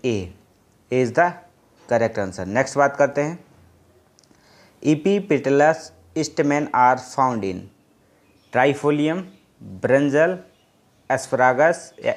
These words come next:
इंडिगोफोरा या इंडिगोफेरा। तो इसका करेक्ट आंसर क्या होगा? epipetalous stamen किस में पाया जाता है? तो इस, इसका करेक्ट ऑप्शन होगा that is bay, मतलब ब्रिंजल। नेक्स्ट क्या है? ट्विस्टेड एस्टिवेशन is present in,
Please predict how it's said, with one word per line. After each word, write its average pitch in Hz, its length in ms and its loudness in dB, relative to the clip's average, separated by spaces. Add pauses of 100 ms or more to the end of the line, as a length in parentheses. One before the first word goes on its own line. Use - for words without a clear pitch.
(120)
इंडिगोफोरा 127 800 -2 (880)
या 123 80 2
इंडिगोफेरा। 127 720 0 (420)
तो 143 60 0
इसका 147 240 2
करेक्ट 147 320 0
आंसर 143 300 -2
क्या 135 180 2
होगा? 131 200 0
epipetalous 135 840 -2
stamen 135 260 -6
किस 131 200 -6
में 135 140 -4
पाया 123 160 2
जाता 120 340 0
है? 170 280 -4 (460)
तो 120 140 -4
इस, - 240 -6 (220)
इसका 135 260 -2
करेक्ट 135 300 0
ऑप्शन 135 260 -4
होगा 135 180 0
that 127 200 0
is 131 160 -4
bay, 107 320 -2
मतलब 131 240 -2
ब्रिंजल। 107 540 -2 (1500)
नेक्स्ट 143 300 0
क्या 151 200 2
है? 165 60 2
ट्विस्टेड 165 720 -2
एस्टिवेशन 131 600 -2
is 147 140 -4
present 117 460 -2
in, 95 160 -4